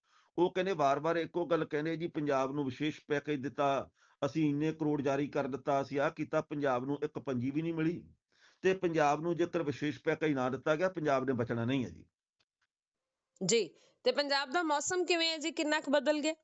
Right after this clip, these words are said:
Speaker 1: ਮੌਸਮ ਪੰਜਾਬ ਦਾ ਕਾਫੀ ਬਦਲੀ ਜਾਂਦਾ ਜੀ। ਪੰਜਾਬ ਦੇ ਵਿੱਚ ਹਾਲੇ ਹੋਰ ਬਦਲਾਅ ਹੋਣਾ, ਇਹ ਤਾਂ ਟ੍ਰੇਲਰ ਆ ਫਿਲਮ ਦਾ। ਪੰਜਾਬ ਦੇ ਵਿੱਚ ਲਗਾਤਾਰ ਧੁੰਦ ਪੈਣੀ ਸ਼ੁਰੂ ਹੋ ਰਹੀ ਹੈ ਜਾਂ ਹੋ ਚੁੱਕੀ ਹੈ ਪੇਂਡੂ ਖੇਤਰਾਂ ਦੇ ਵੱਲ। ਪੰਜਾਬ ਦੇ ਵਿੱਚ ਲਗਾਤਾਰ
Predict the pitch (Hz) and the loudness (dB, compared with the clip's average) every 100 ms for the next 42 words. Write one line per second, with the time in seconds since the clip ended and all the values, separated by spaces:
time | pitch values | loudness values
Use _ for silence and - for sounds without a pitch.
0 | _ _ _ _ - 143 151 233 220 208 | _ _ _ _ 0 0 2 0 2 2
1 | 190 190 208 147 147 170 175 180 180 180 | 2 0 2 2 2 2 0 0 2 0
2 | 190 220 185 160 147 143 160 165 170 120 | 0 -2 -4 0 0 0 -4 -4 -4 -2
3 | 120 139 120 123 147 123 120 120 120 120 | 0 0 0 0 2 2 0 2 2 2
4 | 113 127 139 156 160 156 139 139 131 135 | -2 0 0 -2 -2 -2 -2 -2 0 0
5 | 120 120 123 127 90 - _ _ _ _ | 0 -2 -2 -4 -8 -14 _ _ _ _
6 | _ - 147 143 135 131 147 151 139 120 | _ 0 2 4 2 2 0 2 2 4
7 | 131 143 131 143 143 139 113 - 156 123 | 4 2 4 4 4 2 2 0 0 0
8 | 113 135 143 147 160 175 110 120 143 151 | 0 -2 -2 0 0 2 2 2 2 0
9 | 143 135 147 123 123 151 147 151 143 151 | 0 0 0 -2 -4 -6 -2 -2 0 -2
10 | 139 139 139 143 139 139 131 131 123 _ | -2 -2 -2 -2 -2 0 0 -2 -6 _
11 | _ _ _ _ - 151 139 139 139 151 | _ _ _ _ 0 4 4 4 0 -2
12 | - 131 131 151 151 151 151 | 0 0 2 2 4 2 4